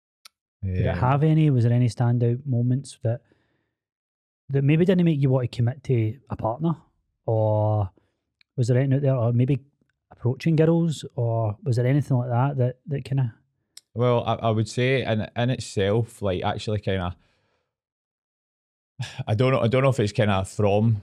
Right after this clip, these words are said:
Speaker 2: from kinda this, like, but when, when I was kinda younger, like I said, from the age of seventeen to twenty-three, twenty-four, I always viewed myself as different because I had this, I couldn't go out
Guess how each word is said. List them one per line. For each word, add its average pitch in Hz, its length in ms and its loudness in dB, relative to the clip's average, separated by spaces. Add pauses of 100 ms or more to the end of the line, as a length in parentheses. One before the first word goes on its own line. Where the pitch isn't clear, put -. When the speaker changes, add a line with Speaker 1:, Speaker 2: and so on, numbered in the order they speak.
Speaker 2:
from 110 360 0
kinda 117 300 0
this, 113 240 -2
like, 85 200 -4
but - 140 -4
when, 104 380 0
when 101 220 0
I 101 40 0
was 92 420 -2
kinda 90 540 -4 (500)
younger, 98 540 -2 (180)
like 90 220 -8
I 92 60 -8
said, 90 280 -10
from 92 160 -8
the 87 80 -4
age 87 80 -6
of 90 100 -8
seventeen 92 480 -6
to 92 160 -10
twenty-three, - 560 -10
twenty-four, 95 580 -6
I - 920 -12
always 101 280 0
viewed 101 260 -4
myself 98 460 -4
as 92 120 -6
different 104 440 -4
because 101 320 -4
I 92 60 -4
had 104 240 -4
this, 95 240 -4
I 95 80 -6
couldn't 101 340 -6
go 90 180 -4
out 90 180 -4